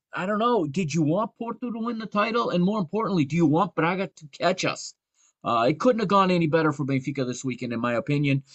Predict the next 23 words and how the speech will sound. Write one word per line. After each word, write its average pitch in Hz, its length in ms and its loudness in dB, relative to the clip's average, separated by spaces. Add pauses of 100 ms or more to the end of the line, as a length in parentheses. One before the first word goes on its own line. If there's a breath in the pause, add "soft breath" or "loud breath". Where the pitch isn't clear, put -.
(300 loud breath)
Porto 180 300 4
drop 160 380 2
points, 151 480 -2 (720)
uh, 110 200 -4
Sporting 160 400 0
Braga 151 280 4
lose, 151 600 2 (320)
and 131 360 0
Benfica 135 400 -4
now 135 360 2 (160)
comfortably 185 640 0
in 151 120 -6
third 147 280 -4
place. 139 240 -2
We 151 80 -4
should 190 220 -6
be 196 100 0
able 180 200 0
to, 165 140 -2
at 151 120 -4
the 165 60 -6
very 214 280 0
least, 196 320 -4